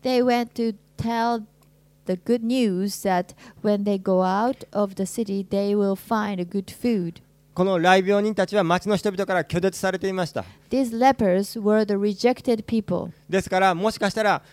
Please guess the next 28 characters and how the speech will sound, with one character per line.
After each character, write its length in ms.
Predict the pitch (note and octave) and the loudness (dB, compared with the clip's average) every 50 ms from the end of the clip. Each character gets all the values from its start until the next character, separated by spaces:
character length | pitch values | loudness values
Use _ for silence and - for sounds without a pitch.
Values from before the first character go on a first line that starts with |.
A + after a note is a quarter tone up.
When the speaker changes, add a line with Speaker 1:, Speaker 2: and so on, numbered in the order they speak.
| - _ | -20 _
Speaker 2:
「も 140 | - D3+ D#3+ | -6 -4 -2
う 20 | D3 | -2
あ 100 | D#3 F3 | 0 0
ん 40 | |
な 80 | G3 G#3 | 0 0
や 80 | G#3 - | 0 -2
つ 100 | G#3 G#3 | -2 -4
ら 80 | G#3 | -2
の 60 | G3 | -2
こ 60 | F#3 F3+ | -2 -2
と 60 | F3+ | -2
を 20 | D3+ | -2
ほ 100 | C#3+ F3+ | -4 -4
っ 40 | |
と 140 | - G#3 G#3 | -4 -2 -2
い 40 | G3 | -2
て、 60 | F#3 | -2
自 140 | F3 C#3+ E3 | -2 -4 -4
分 120 | F3+ G#3+ | -4 -2
た 100 | G#3+ G#3+ | -2 -4
ち 60 | F3 A3+ | -4 -2
だ 100 | G3 F3+ | -4 -4
け 240 | F3 F3+ E3+ E3+ | -2 -4 -4 -4
た-、 160 | E3 - D3+ - | -6 -10 -16 -12
楽 220 | - E3+ F#3+ F#3+ | -6 -4 -2 -2
し 100 | F#3 G3+ | -2 -2
も 200 | G#3+ A3 G#3 | -2 -2 0
う」 20 | F#3+ | -2